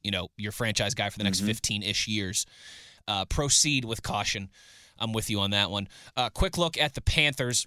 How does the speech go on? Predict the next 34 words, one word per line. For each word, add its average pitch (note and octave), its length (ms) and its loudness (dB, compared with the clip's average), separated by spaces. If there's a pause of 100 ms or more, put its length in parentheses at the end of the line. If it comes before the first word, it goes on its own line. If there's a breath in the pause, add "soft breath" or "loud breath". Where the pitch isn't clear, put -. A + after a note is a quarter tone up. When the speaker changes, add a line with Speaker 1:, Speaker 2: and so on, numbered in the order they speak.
(120)
Speaker 1:
Little D3+ 240 0
Speaker 2:
At C3 120 -2
the A2+ 160 2 (100)
ops. - 600 0 (260)
Speaker 1:
At A#2+ 120 -2
the - 180 -2
ops. - 480 2
Little F#3+ 280 -2
chummier C3+ 560 2 (260)
for - 120 -8
the A2 80 -6
Panthers, G#2 500 0
if - 160 -6
you G2+ 80 -2
Speaker 2:
Oh, F#2+ 40 -6
Speaker 1:
will, F#2 180 -2
on F#2 100 -6
the F#2+ 120 -4
injury G2 240 -4
Speaker 2:
you C#3+ 60 -2
are G#2+ 40 -4
Speaker 1:
report. F#2 200 -4
Speaker 2:
absolutely. A#2+ 680 -4
I A2+ 100 0
saw C3+ 200 0
the F#2 140 -4
two C#3+ 200 0
names D3 240 -2
that B2+ 120 -2
I C3+ 60 -2
did C#3 180 -4
not C#3 120 -6
wanna D3 200 -8
see. - 320 -8